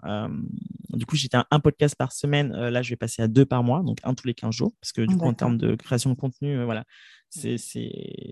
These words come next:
Speaker 1: c'est, c'est le rythme que je me sens capable de tenir aujourd'hui.
Speaker 2: Mhm.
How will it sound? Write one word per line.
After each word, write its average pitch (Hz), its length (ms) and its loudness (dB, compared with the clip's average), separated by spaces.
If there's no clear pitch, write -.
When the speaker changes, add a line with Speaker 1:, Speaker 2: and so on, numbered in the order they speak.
Speaker 1:
c'est, - 200 -2
c'est - 220 2
le 151 100 12
rythme 143 280 4
que 131 120 4
je 117 160 0
me 113 260 0
sens 120 180 -2
capable 127 280 2
de 117 120 2
tenir 117 320 2
aujourd'hui. 113 500 6
Speaker 2:
Mhm. 190 100 -2